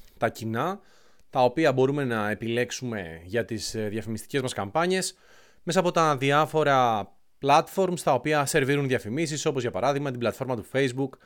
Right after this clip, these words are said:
την πλατφόρμα του Twitter και ούτω καθεξής. Τα audiences που προσφέρει το κάθε μέσο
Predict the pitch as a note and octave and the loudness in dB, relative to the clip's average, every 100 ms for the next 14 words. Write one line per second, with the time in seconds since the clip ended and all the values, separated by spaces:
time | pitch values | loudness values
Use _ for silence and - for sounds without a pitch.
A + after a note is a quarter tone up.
0 | _ _ _ G3 F#3 D#3+ D3+ C#3 A#2+ B2 | _ _ _ 2 2 4 2 0 -2 -4
1 | A2+ E3 C3+ C3 B2 C3+ C3 B2 C#3+ F#3 | -4 0 0 0 -2 -4 -4 -4 -2 0
2 | B2+ - - - - - - - - - | -2 -2 -14 -20 -20 -20 -20 -20 -20 -20
3 | - _ _ _ - C3+ B2+ F3+ F#3+ E3 | -20 _ _ _ 0 4 6 6 6 2
4 | C3+ B2+ C3+ B2 A#2 B2+ A#2+ D3+ C#3 B2 | 0 -4 0 2 2 0 0 2 2 0
5 | A2+ B2+ A#2 F#2 G#2+ C3+ G#3+ A3 | -2 -2 -2 -4 -6 -2 -2 -2